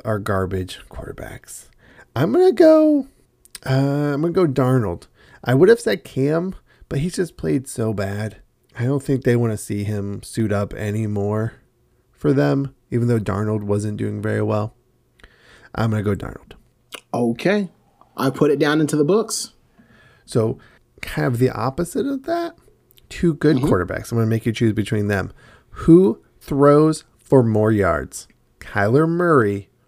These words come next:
Speaker 1: or Dak Prescott in their game
Speaker 2: Mm.
Speaker 1: against each other?
Speaker 2: Fuck.
Speaker 1: I thought it
Speaker 2: I
Speaker 1: was a
Speaker 2: will
Speaker 1: good
Speaker 2: say
Speaker 1: one.
Speaker 2: it was a good one. I am gonna have to go with Kyler Murray. While the Cowboys defense is opportunistic,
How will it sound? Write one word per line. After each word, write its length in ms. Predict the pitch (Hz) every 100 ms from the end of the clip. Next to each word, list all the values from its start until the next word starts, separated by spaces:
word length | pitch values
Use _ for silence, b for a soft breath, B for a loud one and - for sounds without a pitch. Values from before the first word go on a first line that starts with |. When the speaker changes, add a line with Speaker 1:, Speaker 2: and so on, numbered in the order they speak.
| _
Speaker 1:
or 140 | - 104
Dak 480 | 98 98 98 - _ _
Prescott 600 | - 110 90 - 76 - - _ _ _ -
in 160 | 104 98
their 200 | 95 101
game 260 | 131 120
Speaker 2:
Mm. 60 | 98
Speaker 1:
against 240 | 95 90 98
each 120 | 98
other? 260 | - - - _ _ _ _
Speaker 2:
Fuck. 500 | - - - - - - _ _ _ - - _ _ _ B B B B B _ _ _ _ _ _ _ _ _ _ _ -
Speaker 1:
I 80 | 104
thought 200 | - 101
it 20 |
Speaker 2:
I 60 |
Speaker 1:
was 100 | 101
a 20 | 156
Speaker 2:
will 60 |
Speaker 1:
good 100 | 147 -
Speaker 2:
say 240 | - -
Speaker 1:
one. 140 | - - _ _ _
Speaker 2:
it 140 | - 139
was 200 | 135 120
a 60 |
good 160 | 117 120
one. 240 | 104 101 B B B -
I 240 | 139 170
am 300 | 185 180 160
gonna 220 | 147 143
have 240 | 135 127 -
to 80 | 127
go 180 | 120
with 200 | 117 107
Kyler 340 | - 104 104 98
Murray. 400 | 85 85 85 - _ _ _ - _ _ _
While 460 | 120 117 123 120 117
the 120 | 120
Cowboys 400 | - 143 151 135
defense 340 | 139 139 131
is 160 | 120 113
opportunistic, 840 | 113 110 110 123 117 110 127 107